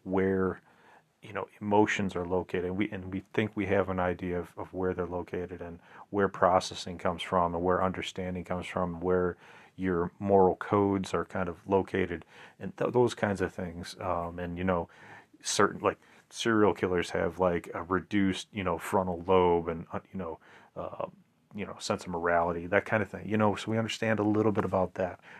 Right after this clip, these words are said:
But, you know, when it comes to the grand scope of the brain's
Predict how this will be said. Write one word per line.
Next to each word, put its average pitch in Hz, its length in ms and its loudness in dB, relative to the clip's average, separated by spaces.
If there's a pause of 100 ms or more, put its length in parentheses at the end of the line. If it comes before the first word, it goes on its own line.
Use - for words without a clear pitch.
(180)
But, 107 240 6 (200)
you 113 100 -4
know, 101 80 -2
when 101 140 -2
it 95 80 -12
comes 110 300 0
to 95 260 -2
the - 120 -10 (360)
grand 95 560 -2
scope 95 560 -4
of 95 180 -12
the 98 60 -12
brain's 95 680 -4